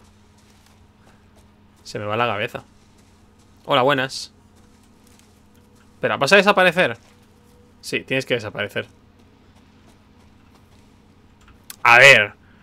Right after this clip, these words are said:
No hace fa-, no hace falta que hagas esto, sobre todo cuando es tan ridículo como esto. ¿Dónde se ha metido?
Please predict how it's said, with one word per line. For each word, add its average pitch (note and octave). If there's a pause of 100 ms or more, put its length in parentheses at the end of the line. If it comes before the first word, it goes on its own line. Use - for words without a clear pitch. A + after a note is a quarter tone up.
(380)
No C#3
hace G3+
fa-, G3 (880)
no E3+
hace B3
falta B3+
que F3+
hagas D3+
esto, C#3
sobre C#3
todo B2+
cuando D3+
es C3
tan D3
ridículo C3+
como A#2
esto. A2+
¿Dónde C#3
se E3+
ha D#3+
metido? A2+